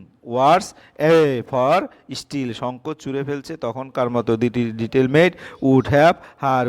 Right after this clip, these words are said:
will।" ছোট্ট মেয়েটির হয়তো তার ইচ্ছা ছিল। "And say, nay, we are seven।" বলো, "না, আমরা সাতজন।" এই হচ্ছে তোমার টোটাল। তো "The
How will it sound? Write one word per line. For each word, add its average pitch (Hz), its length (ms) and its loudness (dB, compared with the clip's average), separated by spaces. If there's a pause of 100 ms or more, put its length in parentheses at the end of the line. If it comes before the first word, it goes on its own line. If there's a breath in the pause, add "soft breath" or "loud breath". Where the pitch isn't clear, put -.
(100)
will।" 117 140 -4
ছোট্ট 127 320 -6
মেয়েটির 127 440 -6
হয়তো 131 300 -4
তার 143 160 -4
ইচ্ছা 123 320 0
ছিল। 131 200 -4
"And 113 260 0 (120)
say, 151 240 6 (360 loud breath)
nay, 147 260 -2 (460)
we 139 80 4 (120)
are 131 120 0 (120)
seven।" 120 500 -4
বলো, 131 260 -2
"না, 135 360 0
আমরা 151 340 2 (280 loud breath)
সাতজন।" 127 480 -8
এই 165 140 -6
হচ্ছে 175 280 -8
তোমার 151 300 -4 (240)
টোটাল। 127 360 -4 (220 loud breath)
তো 151 60 -4
"The 151 160 0